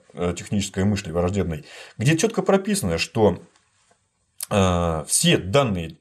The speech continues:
э, технические приспособления помощи водителю, они эффективны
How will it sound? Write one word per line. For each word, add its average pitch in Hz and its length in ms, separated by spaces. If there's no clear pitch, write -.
э, 87 440
технические 113 440
приспособления 107 640
помощи 87 380
водителю, 110 560
они 120 380
эффективны 127 920